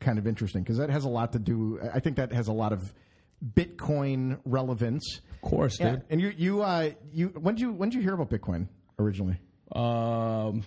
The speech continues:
Speaker 2: my buddy told me about it when I was in a poker game.
Speaker 1: <laughs>
Speaker 2: And
Speaker 1: And
Speaker 2: I'm
Speaker 1: you,
Speaker 2: ju-, I,
Speaker 1: and you,
Speaker 2: I
Speaker 1: you were
Speaker 2: fired
Speaker 1: like,
Speaker 2: hard.
Speaker 1: "Fuck that."
Speaker 2: No, I
Speaker 1: No.
Speaker 2: was like, "This dude's really smart. I'm just gonna make a shit ton of money."
Speaker 1: <laughs> So you went all in?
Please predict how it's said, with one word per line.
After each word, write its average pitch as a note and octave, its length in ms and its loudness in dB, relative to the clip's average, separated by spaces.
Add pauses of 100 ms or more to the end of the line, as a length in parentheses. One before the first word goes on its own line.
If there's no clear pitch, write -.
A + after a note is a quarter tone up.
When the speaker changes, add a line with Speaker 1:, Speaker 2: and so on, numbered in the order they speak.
(100)
Speaker 2:
my A#2 200 0
buddy B2+ 560 0
told B2 280 0
me A2+ 100 -2
about A#2 280 0
it A2+ 180 -4
when A#2 160 -2
I A#2 100 0
was B2+ 140 2
in C#3 80 0
a A#2 40 -2
poker A#2+ 320 0
game. A2 320 0 (240)
Speaker 1:
<laughs> - 60 0 (1400)
Speaker 2:
And - 0 -
Speaker 1:
And C#3+ 140 6
Speaker 2:
I'm F3+ 60 6
Speaker 1:
you, - 80 6
Speaker 2:
ju-, - 60 2
I, C#3+ 100 2
Speaker 1:
and G3+ 80 4
you, - 60 4
Speaker 2:
I D#3 40 4
Speaker 1:
you - 140 2
were D#3 60 6
Speaker 2:
fired C#3+ 220 4
Speaker 1:
like, - 80 2
Speaker 2:
hard. C#3+ 140 4
Speaker 1:
"Fuck D#4 320 2
that." F3 420 0 (160)
Speaker 2:
No, F3 420 2
I - 60 6
Speaker 1:
No. G3+ 80 10
Speaker 2:
was E3 100 4
like, E3 180 2
"This E3+ 180 0
dude's F#3 260 2
really F#3+ 220 2
smart. F#3 340 2
I'm D#3 80 4
just B2+ 140 -4
gonna D3 180 0
make D3 200 0
a C#3 60 0
shit - 220 -2
ton D#3 160 4
of - 80 10
money." C3+ 220 4
Speaker 1:
<laughs> - 2750 4
So A#3+ 100 4
you A#3 40 4
went A3 120 2
all G#3 160 2
in? C3+ 260 0